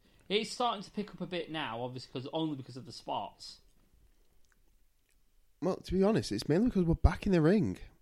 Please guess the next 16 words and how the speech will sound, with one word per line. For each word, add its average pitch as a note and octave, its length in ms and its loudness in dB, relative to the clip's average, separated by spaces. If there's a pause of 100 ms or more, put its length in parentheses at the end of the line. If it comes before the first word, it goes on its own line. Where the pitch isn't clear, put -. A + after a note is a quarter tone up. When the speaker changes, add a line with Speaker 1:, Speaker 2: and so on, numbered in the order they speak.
Speaker 1:
Mm. C#3 280 -12 (840)
Speaker 2:
You C#3 80 -2
can F3 120 -4
actually F3+ 220 -2
do F3 180 2
stuff - 280 -2
in A#2 60 0
the G2 100 -2
ring. E2 280 -6 (1300)
Speaker 1:
This A#2 200 -18
is F#2+ 120 -20
it. G2 240 -20 (1700)
Speaker 2:
This C#3 200 -4
suplex - 380 -4
is F#2+ 60 -14
good. F2+ 240 -10